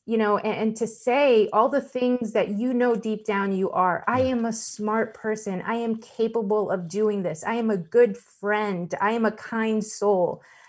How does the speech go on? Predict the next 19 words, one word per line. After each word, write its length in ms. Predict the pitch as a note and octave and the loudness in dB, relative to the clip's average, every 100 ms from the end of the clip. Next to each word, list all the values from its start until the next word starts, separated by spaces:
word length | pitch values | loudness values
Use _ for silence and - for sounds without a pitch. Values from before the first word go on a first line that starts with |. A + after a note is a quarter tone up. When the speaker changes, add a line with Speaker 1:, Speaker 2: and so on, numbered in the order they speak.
| - | -6
Speaker 1:
I 60 | |
think 200 | B3 E4 | -2 0
that 120 | E4+ C#4 | 4 4
if 180 | C4+ | 4
we 360 | B3 A#3 G#3+ G#3 _ _ _ _ | 2 2 0 -2 _ _ _ _
wake 440 | - G#3 B3 C#4 C#4 | -4 6 8 8 6
up 280 | A3+ A3 A3 | 6 6 4
and 100 | G3 | -4
truly 280 | - C4+ C4 | -2 0 0
use 400 | G3+ A3 A#3+ A#3 | 0 2 0 2
affirmations 880 | - G3+ A3+ G3+ F#3 G#3+ - C4+ B3+ - | 2 2 0 -2 0 -2 -4 -2 -4 -4
and 500 | C4+ D#4 D#4+ C#4+ B3 | -6 -2 -2 2 0
have 260 | A3+ A#3+ G#3 | 0 0 2
our 180 | G3 F#3 | 0 0
kids 680 | - - B3+ C4 B3 A3+ | -6 -2 4 4 4 -2
use 240 | G#3+ A3+ G3+ | -2 -2 0
them 180 | A3 | 0
as 180 | G3 E3+ | 0 -2
well, 600 | E3 E3+ E3 F#3 C4+ F4 | -2 0 4 4 4 2